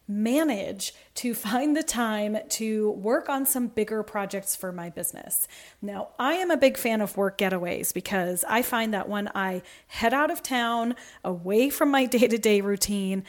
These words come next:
I get a lot more opportunity to create and think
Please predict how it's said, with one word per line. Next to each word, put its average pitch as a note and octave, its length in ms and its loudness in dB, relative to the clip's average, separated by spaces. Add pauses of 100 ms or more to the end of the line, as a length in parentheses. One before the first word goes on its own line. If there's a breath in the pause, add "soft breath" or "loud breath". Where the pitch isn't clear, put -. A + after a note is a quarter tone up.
(220 loud breath)
I G#3 120 0
get G3 340 0
a A3 60 -2
lot A#3 320 4
more C#4+ 180 2
opportunity G3 920 0 (340 soft breath)
to G#3 600 0
create B3 760 0 (260 loud breath)
and G3+ 200 -6
think D4 640 0